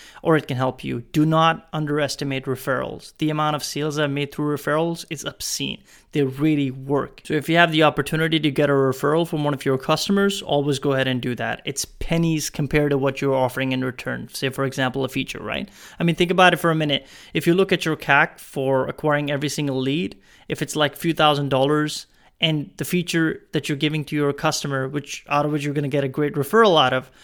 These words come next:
is, is, is costing you nothing, it's pretty much a no-brainer. You're getting a great referral, which in turn would become a customer. It's a win-win situation all around. So does that mean you should give discounts in sales all the time? Well, no. But does that also mean that you should not give discounts in sales all the time?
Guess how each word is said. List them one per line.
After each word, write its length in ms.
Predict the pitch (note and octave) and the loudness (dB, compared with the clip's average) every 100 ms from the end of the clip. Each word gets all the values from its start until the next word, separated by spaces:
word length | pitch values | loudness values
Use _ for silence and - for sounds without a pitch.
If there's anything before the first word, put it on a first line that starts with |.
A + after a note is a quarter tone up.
| - - - | -20 -10 -2
is, 280 | D#3+ C#3 | -2 -2
is, 300 | - C#3+ - - | -4 -4 -4 -8
is 140 | D#3+ | -4
costing 360 | - D#3 - D3 | 0 0 0 -2
you 120 | C3+ | 0
nothing, 520 | C3+ D3 - F#3 - | 0 0 0 -2 -2
it's 220 | E3 - | -6 -8
pretty 300 | - - - | -12 -10 -6
much 200 | G3+ F#3 | -4 -2
a 60 | D3+ | 0
no-brainer. 580 | C#3+ C3+ C#3 C3 B2 A#2 | 0 0 0 0 -2 -6
You're 120 | C3 | -4
getting 320 | C3+ C#3 C#3 | -2 -2 -2
a 60 | C3+ | -2
great 280 | F3+ F#3+ | 0 0
referral, 460 | F3+ E3+ E3 D#3 D3 | 0 -2 2 2 2
which 180 | C#3+ D3+ | -2 -4
in 80 | C#3 | -4
turn 240 | D3 C#3+ | -2 -2
would 140 | C#3 | -6
become 240 | C#3 - C3+ | -6 -4 -4
a 60 | |
customer. 600 | C3+ F3 - E3 C#3+ C#3 - _ - | -2 -2 0 -2 -2 -4 -8 _ -14
It's 160 | - - | -4 0
a 60 | D3+ | 2
win-win 320 | D3 C#3+ C3 | 2 2 0
situation 500 | C#3 C3 B2 A2 B2 | -2 -4 -4 -2 -2
all 140 | A2+ | -2
around. 360 | A2+ A2 A2+ - | -4 -4 -6 -4
So 80 | D#3 | 2
does 200 | D3+ C3 | 2 6
that 240 | E3 - | 6 6
mean 180 | F#3 F#3 | 2 0
you 60 | F3+ | 0
should 240 | F3+ C#3+ | 0 0
give 160 | E3 D3 | 0 2
discounts 440 | D#3 - E3 C#3+ | 0 2 0 0
in 60 | D3+ | -2
sales 300 | E3 D#3+ D3+ | 2 2 2
all 100 | D3 | 0
the 80 | |
time? 480 | D3 F#3 G3 G3 G3 - | 0 2 2 0 -4 2
Well, 380 | G#3 G#3 G3+ G#3+ | 4 4 2 -2
no. 540 | G3 G3+ F3 B2+ - - _ - | 0 4 4 2 -4 -14 _ 0
But 160 | D#3+ | 2
does 180 | E3+ D3 | 2 2
that 160 | D#3+ E3 | 2 4
also 380 | F3 G#3 G#3+ F#3+ | 4 4 2 2
mean 220 | F3 D#3+ | 2 0
that 100 | D#3 | 0
you 100 | D#3+ | 0
should 220 | - D3 | 0 0
not 320 | D3 F3+ F3+ | 2 2 2
give 140 | D#3 C3 | -2 -2
discounts 440 | C#3+ - D3 C#3 | -6 -4 -4 -4
in 80 | C#3 | -4
sales 240 | D3 C3 | -2 -2
all 140 | B2+ C3 | -2 -4
the 80 | |
time? 320 | - C3+ - | -6 -8 -10